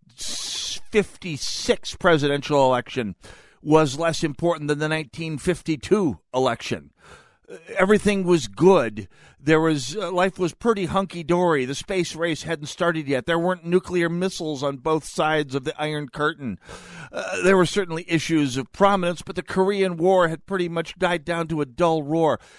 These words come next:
That may be the last time we had an election that was less important than pre-, than the previous one. Possibly nineteen eighty-eight. Nineteen eighty-eight, I mean, the, the Cold War was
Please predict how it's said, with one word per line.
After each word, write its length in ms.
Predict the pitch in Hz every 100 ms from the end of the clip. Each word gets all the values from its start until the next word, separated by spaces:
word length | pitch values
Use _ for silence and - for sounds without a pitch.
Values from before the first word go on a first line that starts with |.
| - _ _ 262
That 180 | 294
may 160 | 277 311
be 120 | 254
the 120 | 233
last 340 | 214 220 190 -
time 220 | 202 190
we 140 | 175
had 240 | 160 160 147
an 140 | 147
election 580 | 147 147 147 - 135 131
that 160 | 131 139
was 280 | 135 120
less 440 | - 139 180 202 196
important 640 | 175 - 156 143 120 - - _ _ _ _ _ -
than 120 | 170
pre-, 280 | 143 180 165
than 300 | 127 170 165
the 80 | 147
previous 520 | 175 160 127 107 -
one. 360 | 104 80 73 _ _ _ -
Possibly 540 | - 294 - 302 254
nineteen 420 | 226 226 175 214 214
eighty-eight. 600 | 190 160 165 107 82 - _ _ _ _ _ _ _ -
Nineteen 340 | 165 196 220 214
eighty-eight, 640 | 196 190 175 175 - -
I 60 | 147
mean, 160 | 165 151
the, 160 | 151
the 120 | - 131
Cold 340 | - 190 156
War 180 | 160 165
was 200 | 151